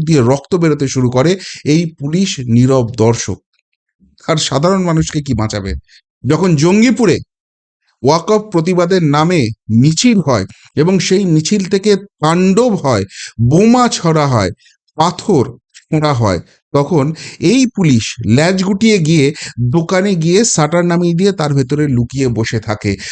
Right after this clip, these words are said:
আর এদের যত বিত্তাপ, যত বিত্তাপ এরকম সাধারণ নিরীহ মানুষের উপর,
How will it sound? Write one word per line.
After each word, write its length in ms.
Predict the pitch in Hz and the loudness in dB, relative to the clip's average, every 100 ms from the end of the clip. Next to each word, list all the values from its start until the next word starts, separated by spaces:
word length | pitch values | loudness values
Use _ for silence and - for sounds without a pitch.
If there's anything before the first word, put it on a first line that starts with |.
| - | -4
আর 140 | 127 | -2
এদের 320 | 147 165 147 117 | 0 2 2 0
যত 380 | 101 156 165 | 0 0 2
বিত্তাপ, 720 | 269 311 262 254 - 123 120 113 | 2 2 2 -2 -2 -4 -2 -4
যত 360 | 107 165 170 | -2 -2 0
বিত্তাপ 500 | 277 214 175 - 185 | -2 -2 -2 -2 0
এরকম 320 | 175 156 165 156 | 0 0 0 -2
সাধারণ 560 | - 131 135 135 139 | -2 -2 0 0 2
নিরীহ 400 | 131 117 110 113 | 2 2 2 2
মানুষের 400 | 113 101 104 104 | 2 0 -2 -4
উপর, 180 | 95 107 | -6 -8